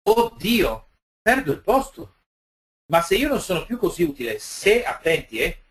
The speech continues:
se non ci sono più tutti i Banco Giovanni Maria, Luisa, Presidente, l'amministratore delegato, l'imprenditore, dice:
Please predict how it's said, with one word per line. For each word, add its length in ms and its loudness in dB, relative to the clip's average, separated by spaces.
se 220 2
non 140 -6
ci 80 -12
sono 220 -2
più 120 -8
tutti 160 -6
i 40 -2
Banco 260 -2
Giovanni 280 -2
Maria, 360 -2
Luisa, 340 -2
Presidente, 640 -4
l'amministratore 480 -6
delegato, 320 -2
l'imprenditore, 540 -6
dice: 400 -4